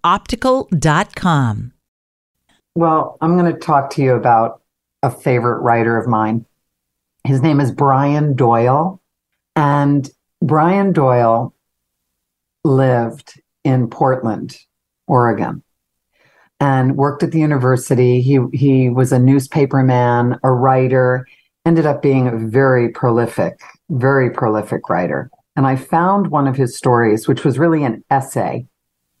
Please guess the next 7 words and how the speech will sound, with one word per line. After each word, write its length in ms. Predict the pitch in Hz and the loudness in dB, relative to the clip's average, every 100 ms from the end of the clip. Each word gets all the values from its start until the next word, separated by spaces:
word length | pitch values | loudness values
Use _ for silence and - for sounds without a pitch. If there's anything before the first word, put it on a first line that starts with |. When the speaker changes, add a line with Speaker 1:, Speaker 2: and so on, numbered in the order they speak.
| _ _ _ _ _ _ _ _ _ _ _ - | _ _ _ _ _ _ _ _ _ _ _ -4
Speaker 2:
And 120 | 156 | -2
it 100 | 151 | -2
starts 400 | - 190 190 190 | -2 0 0 0
out, 400 | 170 143 135 - _ _ _ | 0 2 0 -6 _ _ _
"The 80 | - | -4
hummingbird's 800 | 151 - 240 247 226 147 151 131 | -4 -2 0 2 0 2 0 -2
heart 520 | - 120 107 104 - | -2 0 0 -2 -10